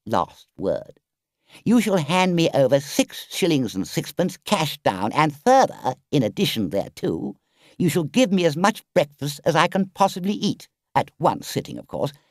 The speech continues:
out of that iron pot of yours that keeps sending forth such delicious and exciting smells.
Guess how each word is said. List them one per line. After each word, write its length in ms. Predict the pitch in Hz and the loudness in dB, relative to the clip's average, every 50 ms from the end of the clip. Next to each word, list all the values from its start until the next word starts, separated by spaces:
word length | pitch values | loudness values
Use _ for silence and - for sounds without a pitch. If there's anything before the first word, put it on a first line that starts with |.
| _ _ | _ _
out 160 | - - 190 | 0 0 2
of 80 | 190 185 | 2 2
that 200 | 175 180 175 - _ _ | 2 2 0 0 _ _
iron 320 | 165 208 240 233 226 220 | 0 2 4 4 2 0
pot 300 | - - - - 214 - | -2 -2 0 0 0 2
of 100 | 147 - | 0 -4
yours 340 | - 90 71 71 95 127 147 - _ _ | -4 -6 -4 -2 -2 -2 -4 -6 _ _
that 140 | _ 160 - | _ -10 -8
keeps 240 | - - 220 - - | -6 -6 -6 -6 -10
sending 540 | - - - - 233 233 170 156 175 175 156 | -16 -18 -6 0 0 0 0 0 -4 -4 -6
forth 340 | - - - 185 135 135 - _ _ _ _ | -4 0 2 2 2 2 -2 _ _ _ _
such 300 | - - 160 - - - | -4 -4 -4 -4 -6 -8
delicious 480 | - 143 147 156 190 - 107 104 - - _ _ _ - | -6 -4 -2 -2 -2 -2 -4 -8 -10 -14 _ _ _ 0
and 80 | 160 | 0
exciting 640 | 151 143 143 - - - - - 185 - - 85 - | 0 0 -2 -8 -10 -10 -4 -4 -4 -2 -4 -8 -12
smells. 460 | - - - 190 160 - - - - | -14 -6 -2 0 0 0 -2 -10 -20